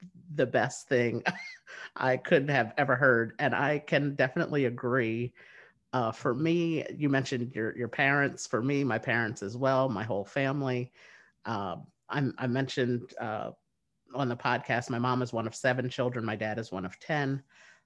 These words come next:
So, uh, my, my family, my, my cousins and the extended family, they have all just,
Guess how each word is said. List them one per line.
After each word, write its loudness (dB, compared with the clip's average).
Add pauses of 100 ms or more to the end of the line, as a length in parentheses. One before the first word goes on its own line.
So, 2
uh, -10 (500)
my, 2
my 0
family, 4
my, 2
my -4
cousins 0
and -4
the -4
extended -2
family, -2
they 2
have -2
all -2 (720)
just, 0